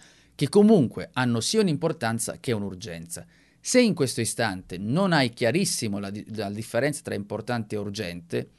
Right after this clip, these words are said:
nel mentre che ti parlo anche degli altri quadranti, comincerai a focalizzare le differenze. Infatti voglio parlarti subito del secondo quadrante dove si parla di importante ma non urgente.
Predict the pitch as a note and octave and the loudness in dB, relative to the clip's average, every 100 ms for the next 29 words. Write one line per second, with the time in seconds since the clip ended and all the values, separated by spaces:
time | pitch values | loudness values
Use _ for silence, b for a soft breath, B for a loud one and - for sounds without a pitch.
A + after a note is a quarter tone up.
0 | b B2+ B2 B2 D3 - G2 F#2+ F#2+ A2+ | b -2 2 4 2 0 -6 -8 -2 -2
1 | G#2 G#2 A2 F#2+ G2 F#2 - G#2 B2 G#2 | -2 -6 -6 -8 -8 -8 -10 -4 -2 -2
2 | F#2 F2 G#2+ G#2 b b b - D#3 E3 | -6 -10 -12 -14 b b b 0 2 2
3 | E3 C3+ A2 B2 A#2+ A#2+ A#2 A2 G2+ G2 | 4 2 2 0 0 0 0 -2 -2 -6
4 | F#2 - F2+ D#2+ E2 - - b b b | -8 -10 -10 -10 -12 -14 -14 b b b
5 | - A3 A2 G2 B2 D#3 D#3 D3 A2+ F2+ | -4 -2 -2 -2 0 0 2 0 -2 -4
6 | - C3 C3 G2+ - G#2 A2+ D#3+ F3 A#2+ | -6 -6 -4 -4 -4 -4 -4 -2 0 -2
7 | G#2 C3+ G#2+ G2 G2 C#3 D3 - - G2 | 0 -2 -2 -4 -4 -4 -2 -4 -6 -6
8 | G2 G#2 A2+ b b b - G3 F3+ D3+ | -6 -6 -6 b b b -2 0 2 2
9 | C3+ - C#3+ C#3 C3+ - F2+ - - A#2 | 0 2 2 2 0 -4 -6 -8 -2 2
10 | B2 A#2 G2+ F#2 F2+ - - - - | 2 2 0 -6 -10 -12 -14 -16 -18